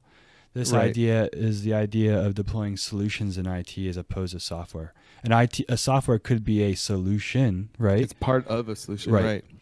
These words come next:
Speaker 1: But this idea of solution delivery is unique in the sense that it's uses common methodologies and really, uh, uh, works off of getting a solution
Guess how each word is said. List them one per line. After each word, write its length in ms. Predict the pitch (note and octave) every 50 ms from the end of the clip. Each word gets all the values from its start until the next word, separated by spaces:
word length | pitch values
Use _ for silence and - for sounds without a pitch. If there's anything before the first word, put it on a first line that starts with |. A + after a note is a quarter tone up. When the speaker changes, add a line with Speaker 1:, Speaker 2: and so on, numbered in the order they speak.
| _ _ _ - - -
Speaker 1:
But 160 | A#2 G#2 G2
this 200 | A#2+ C3 B2+ -
idea 380 | C3 A#2+ A#2+ A2+ A#2 A#2 A#2
of 100 | A2+ G#2
solution 420 | - - - A#2+ A#2 G#2+ - A#2 A2
delivery 500 | G#2 G#2+ G#2+ G#2 G2 G#2 G#2 G2+ G2+ G2+
is 180 | G2 F#2 F#2
unique 300 | G#2 G2+ G2+ G#2 G2+ -
in 60 | G#2+ G#2
the 100 | G2+ G2
sense 320 | - - G#2 G#2 G2+ -
that 180 | - G2+ F#2 - - _ _
it's 400 | G#2+ G#2 G2 - - - - - - _ -
uses 480 | B2+ C3 C3 B2+ A#2 C3 B2+ A#2 A2+
common 360 | - - C3+ B2+ B2 B2 A#2+
methodologies 1080 | A#2+ A#2+ A2+ - B2 A2 G#2+ G#2 G#2 G#2 G#2+ G#2 G2+ G#2 G#2+ G#2+ G#2 G#2 G2+ - - - - _ _ _ _ _ - - - _ _
and 320 | - G#2+ G#2 G#2 G2+ G#2 G#2
really, 480 | A2 A2+ A2+ A2+ A2+ A2 G#2+ A2 - -
uh, 460 | - G#2 G#2 G2+ G2 G2 G2 F#2+ - - _ _ _ _ _ -
uh, 300 | F2+ G2+ G2 F#2 F2 - - - - - - - _
works 380 | - A#2+ B2 A#2+ A#2 - - -
off 260 | A#2 A2 A2 - -
of 220 | A2+ G#2+ F#2+ F#2 -
getting 320 | - A2+ G#2+ A2 G#2+ G#2+ G#2
a 100 | G2+ G2
solution 680 | - - - A2 G#2+ G2+ - A2+ G#2 G2 F#2+ F#2 F2+